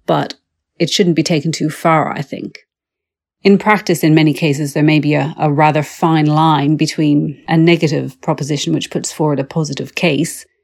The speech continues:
and one which just responds to an opponent's assertion. So, for example, in Guest Supplies and South Place Hotel, which was decided very shortly after P J S C Tatneft,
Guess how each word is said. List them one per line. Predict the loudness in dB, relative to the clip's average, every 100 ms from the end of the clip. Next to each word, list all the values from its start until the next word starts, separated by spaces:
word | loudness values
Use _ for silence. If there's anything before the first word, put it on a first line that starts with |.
| _ -6
and | 0 0 2
one | 2 4 2
which | 0 -6 -4
just | -6 -4 -8
responds | -8 -6 -4 -4 -4
to | -6 -6 -6 -4
an | -4
opponent's | 0 0 0 -2 -10
assertion. | -10 -8 -8 -8 -8 -8 -12 _ _ -20 _ _ _ _ _ -8
So, | 0 2
for | 2
example, | 4 2 2
in | 0 2 4 4 0 -14 -20 -2
Guest | 0 0 -4 -10
Supplies | -8 -8 -2 2 2 0 -2 -2
and | 0 0 -2 -8 -14
South | -4 -4 -4
Place | -6 -6 -6
Hotel, | -6 -6 -2 -2 -2 -4 -6 -6
which | -6 -6
was | -8 -8
decided | -4 0 0 -2 -4
very | -4 -2
shortly | -2 -2 -2 -2
after | -4 -6 -10 -10 _ _ _ -6
P | -2
J | -2
S | -4 -6
C | -8 -8 -8
Tatneft, | -6 -4 -4 -8 -12